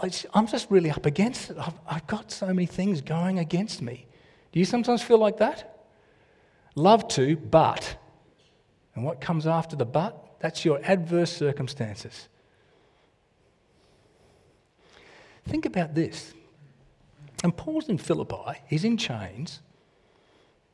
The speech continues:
How does he get an opportunity to witness to the Philippian jailer?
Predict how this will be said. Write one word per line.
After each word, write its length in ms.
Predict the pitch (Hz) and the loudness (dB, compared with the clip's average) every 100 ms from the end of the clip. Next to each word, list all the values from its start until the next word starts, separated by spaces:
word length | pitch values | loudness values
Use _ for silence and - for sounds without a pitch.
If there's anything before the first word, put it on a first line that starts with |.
| _ - - | _ -20 -16
How 220 | - 226 | -6 -6
does 120 | 254 254 | -4 -6
he 100 | 214 | -2
get 160 | 190 | -2
an 120 | 151 | -2
opportunity 880 | 139 139 139 - 131 113 90 107 165 - _ _ | -6 -8 -10 -6 -4 -6 -8 -14 -16 -20 _ _
to 180 | - 135 | -8 -4
witness 400 | 120 135 123 - | -2 -4 -6 -10
to 140 | - 120 | -10 -10
the 80 | 107 | -8
Philippian 480 | 127 117 117 107 | -8 -8 -8 -8
jailer? 400 | 98 107 104 - | -8 -8 -10 -12